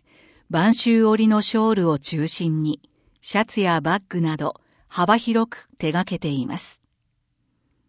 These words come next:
電話、零七九五三八の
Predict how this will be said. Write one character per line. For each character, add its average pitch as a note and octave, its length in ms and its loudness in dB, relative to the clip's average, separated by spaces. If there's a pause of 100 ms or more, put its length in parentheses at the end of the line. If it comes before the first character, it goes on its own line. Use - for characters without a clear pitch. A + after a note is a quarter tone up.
(240)
電 F3+ 320 2
話、 D3+ 180 -2 (480)
零 A3 300 4
七 A3+ 260 6
九 F3 380 0
五 D#3 400 -2 (380)
三 G3 320 2
八 G#3+ 360 -4
の D3 240 -2